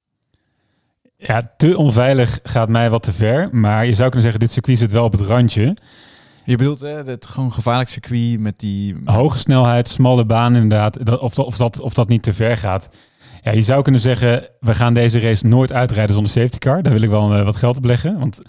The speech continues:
Speaker 1: eh, je zou ook kunnen zeggen, Monaco is net zo smal. Maar als je kijkt naar de gemiddelde snelheid, was dit volgens mij gemiddeld tweehonderdvijftig kilometer per uur. Op het gemiddelde op het hele rondje. In Monaco ligt dat bijvoorbeeld op honderdzestig. En zo promoten ze hem ook, hè. Het is het snelst straatcircuit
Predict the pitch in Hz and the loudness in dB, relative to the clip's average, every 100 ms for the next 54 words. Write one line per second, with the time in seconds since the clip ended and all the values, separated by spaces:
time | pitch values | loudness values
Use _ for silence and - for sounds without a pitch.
0 | - - - _ _ _ 120 107 104 104 | -20 -20 -20 _ _ _ -4 0 0 0
1 | 113 135 143 139 123 117 120 120 120 123 | 2 0 2 2 2 2 4 4 2 2
2 | 107 113 - 113 131 117 143 120 120 - | 2 2 0 0 2 2 2 0 -2 0
3 | 120 120 - 120 127 107 - 165 107 104 | 2 2 4 2 4 2 2 2 2 0
4 | - 98 117 - 107 107 120 113 107 - | 0 0 0 -2 -4 -2 2 2 2 2
5 | 113 107 120 113 120 107 104 131 113 107 | 2 2 0 0 0 0 0 0 0 0
6 | 113 - 123 131 127 101 98 120 110 127 | -6 -4 0 2 2 2 0 2 2 0
7 | 151 123 107 107 117 113 104 98 90 104 | -2 -4 -2 -2 -2 -2 -2 -4 -2 -2
8 | 98 104 98 - 127 - 113 170 - _ | -2 -2 -2 0 0 0 -2 -2 -8 _
9 | - - - - - _ _ 123 117 127 | -20 -20 -20 -20 -20 _ _ -2 0 0
10 | 139 143 160 165 117 101 98 175 123 117 | 2 2 0 0 0 2 0 -2 -2 -4
11 | - 135 139 - - 127 - 123 120 - | 0 2 2 -2 -8 -10 -2 -2 -2 0
12 | 117 117 | 0 0